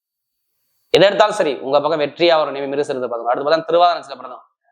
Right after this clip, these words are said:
பிரம்மாண்டமான கற்பனை இருக்கும். இவங்கள மாதிரி யாரும் பிரம்மாண்டமா யோசிக்க முடியாது. இவங்களுடைய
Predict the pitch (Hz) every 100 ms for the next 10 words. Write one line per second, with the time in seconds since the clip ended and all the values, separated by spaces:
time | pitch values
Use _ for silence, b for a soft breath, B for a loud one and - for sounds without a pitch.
0 | _ _ _ _ _ _ _ _ _ -
1 | 135 165 - 202 190 190 185 165 143 147
2 | 127 - _ _ _ 143 147 151 170 170
3 | 170 156 156 165 156 156 175 160 156 160
4 | 147 139 139 120 123 139 131